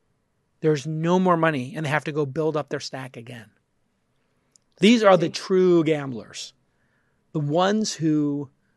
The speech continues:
Speaker 1: just cannot feel alive unless everything is at risk, the risk of ruin.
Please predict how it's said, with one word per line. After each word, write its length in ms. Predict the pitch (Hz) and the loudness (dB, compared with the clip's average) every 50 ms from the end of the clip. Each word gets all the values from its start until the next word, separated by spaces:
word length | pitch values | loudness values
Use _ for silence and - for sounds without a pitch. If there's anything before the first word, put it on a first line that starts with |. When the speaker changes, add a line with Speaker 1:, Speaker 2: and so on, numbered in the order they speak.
| _ _ _ _ _ _ _ _ _ _ _ _ _ - | _ _ _ _ _ _ _ _ _ _ _ _ _ -12
Speaker 1:
just 380 | - 156 - - - _ - _ - | -8 -6 -6 -6 -8 _ -14 _ -14
cannot 680 | - - 170 165 156 151 151 156 160 175 196 - - | -10 -6 -6 -4 -4 -4 -2 0 2 2 2 0 -2
feel 320 | - - - 175 160 - | -10 0 0 0 2 2
alive 840 | 151 135 131 123 123 127 127 120 101 - 139 - - - - - _ _ _ _ _ _ _ _ _ - | -2 -4 -4 -6 -6 -6 -8 -8 -10 -12 -14 -16 -16 -18 -20 -20 _ _ _ _ _ _ _ _ _ -10
unless 640 | 139 131 135 135 151 147 135 - - - - - _ _ _ _ _ _ _ _ _ _ _ _ _ | -6 -4 -2 2 4 4 4 4 0 -10 -12 -16 _ _ _ _ _ _ _ _ _ _ _ _ _
everything 600 | - 156 156 151 151 170 165 147 - 151 143 143 139 | 4 4 4 4 4 2 0 0 0 -4 -4 -6 -8
is 120 | 127 - | -8 -8
at 140 | 131 127 - | -10 -10 -10
risk, 320 | 131 117 110 - - - | -12 -12 -10 -12 -14 -12
the 120 | - 131 127 | -10 -8 -6
risk 360 | 127 147 160 165 - - - | 0 0 0 0 0 -6 -8
of 240 | 147 139 135 131 139 | -10 -10 -10 -8 -8
ruin. 340 | 143 135 127 120 117 131 | -8 -8 -8 -10 -14 -18